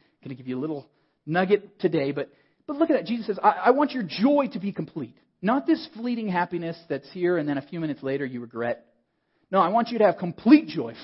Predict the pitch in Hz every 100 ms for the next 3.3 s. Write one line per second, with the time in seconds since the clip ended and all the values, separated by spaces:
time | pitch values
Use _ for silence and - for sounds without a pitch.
0 | - 285 277 190 - 110 - _ _ _
1 | _ _ _ - 190 233 233 214 220 220
2 | 196 196 220 226 202 196 240 269 247 226
3 | 196 160